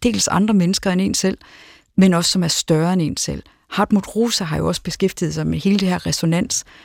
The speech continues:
og jeg tror, det er en ting, der er kommet til mig med årene, en længsel efter, at tingene i højere grad giver mening, og det ikke er nok, at det er kulturelt frembragt,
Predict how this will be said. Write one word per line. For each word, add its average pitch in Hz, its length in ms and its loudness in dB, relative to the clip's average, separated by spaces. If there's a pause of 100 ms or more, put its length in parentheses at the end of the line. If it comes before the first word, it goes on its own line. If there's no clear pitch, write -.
(160)
og 185 80 2
jeg 170 100 4
tror, 247 260 2
det 190 120 0
er 180 40 4
en 180 60 2
ting, - 300 -2
der 175 60 -2
er 160 40 -2
kommet 190 340 4
til - 180 0
mig 190 120 2
med 175 160 0
årene, 175 360 2
en 175 160 0
længsel 190 460 0
efter, 180 280 2
at 147 120 -2
tingene 170 320 2
i - 60 -4
højere 156 300 0
grad 151 240 0
giver 156 220 0
mening, 160 320 2 (400)
og 180 100 4
det 170 60 6
ikke 196 120 4
er 180 40 2
nok, 170 200 0
at - 140 -6
det 170 60 0
er 156 40 -4
kulturelt - 540 -4
frembragt, - 600 -4